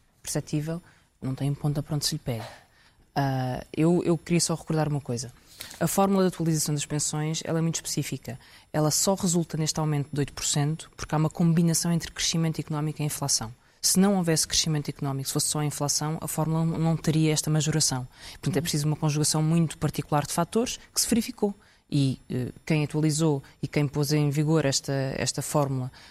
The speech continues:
eh, em dois mil e quinze foi o Partido Socialista, por proposta do Bloco de Esquerda, e, portanto, eh, ela tem que estar, eh, tem que, tem que ser consequente. Mas eu gostaria de dizer outra coisa. Ahm, na altura da Troika,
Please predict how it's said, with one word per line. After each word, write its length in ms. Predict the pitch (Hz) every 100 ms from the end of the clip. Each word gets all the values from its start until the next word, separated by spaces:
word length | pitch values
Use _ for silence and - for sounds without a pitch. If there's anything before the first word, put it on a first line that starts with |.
| -
eh, 180 | 117 131
em 40 |
dois 160 | 131 139
mil 140 | 156
e 40 | 151
quinze 300 | - - -
foi 100 | 151
o 20 |
Partido 220 | - 139 131
Socialista, 420 | 147 220 - 233
por 160 | -
proposta 500 | 135 147 - 139 -
do 80 | 127
Bloco 220 | 139 135
de 80 | -
Esquerda, 400 | - 165 175 214 - - -
e, 60 | 139
portanto, 560 | - - 131 131 170 - -
eh, 180 | 143 143 - - -
ela 180 | 143 139
tem 180 | - 151
que 80 |
estar, 280 | - 143 139
eh, 240 | 135 127 - -
tem 180 | 147
que, 380 | 139 - 143 135 -
tem 100 | 156
que 160 | -
ser 160 | - 170
consequente. 640 | - 160 - 123 110 - - - - -
Mas 140 | 185
eu 80 | 208
gostaria 320 | - 202 202
de 80 | 175
dizer 360 | 160 170 170 - -
outra 260 | 117 -
coisa. 300 | 143 123 - - - - - -
Ahm, 280 | 160 156 151 -
na 140 | 190
altura 320 | 196 185 160
da 80 | 151
Troika, 580 | - 151 147 - 143